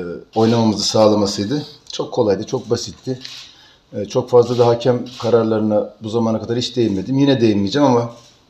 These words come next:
bence çok basitti. Dolayısıyla da, e, bir maçı başlangıcından sonuna kadar on bire on bitirmek zorunda kaldık. Hiç önemli değil. Oyuncularımın bu süre zarfında da on kişi gösterdikleri mücadele, performans,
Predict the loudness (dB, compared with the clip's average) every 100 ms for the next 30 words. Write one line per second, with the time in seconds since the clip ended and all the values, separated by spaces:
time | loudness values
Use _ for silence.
0 | _ 0 0 0 -4 -4 -6 -8 -14 -12
1 | -12 _ _ _ _ _ 0 2 2 -2
2 | -4 0 0 -2 -6 -6 -8 -8 -4 -4
3 | -2 -4 -6 -10 _ _ -6 -4 -4 -4
4 | -4 -6 -6 -4 -4 -4 -4 -6 -8 -12
5 | _ -20 -20 _ 2 4 6 6 4 2
6 | -12 _ _ -16 -10 -4 -2 -2 -4 -2
7 | -4 -2 -2 -4 -6 0 4 4 2 0
8 | 2 2 2 2 2 -2 -8 -20 _ -12
9 | -8 0 4 4 4 2 0 0 2 0
10 | -2 -2 -2 0 2 0 -2 -6 -4 0
11 | 2 2 0 -2 0 -2 -2 -4 -2 -4